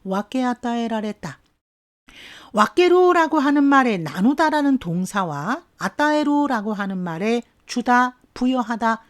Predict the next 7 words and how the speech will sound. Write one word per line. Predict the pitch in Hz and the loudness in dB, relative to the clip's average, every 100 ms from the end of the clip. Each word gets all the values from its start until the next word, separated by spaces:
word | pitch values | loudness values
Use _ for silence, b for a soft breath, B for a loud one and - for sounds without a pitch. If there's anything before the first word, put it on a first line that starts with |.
| b b - | b b -2
두 | 233 294 | 2 4
가지 | 330 320 330 | 4 4 0
동사가 | - 233 226 220 202 247 | 2 2 2 -2 0 2
합쳐져 | 254 - - _ - 277 262 262 - | 0 -2 -8 _ -6 -4 -2 -4 -2
있는 | 208 202 214 320 294 180 151 b b _ | -2 2 4 4 4 0 -6 b b _
복합 | - 196 _ - 262 - - | -6 -6 _ -2 -2 -2 -4
동사입니다. | 247 233 226 240 233 185 165 156 143 143 | -2 -2 -2 -4 -4 -4 -6 -8 -10 -10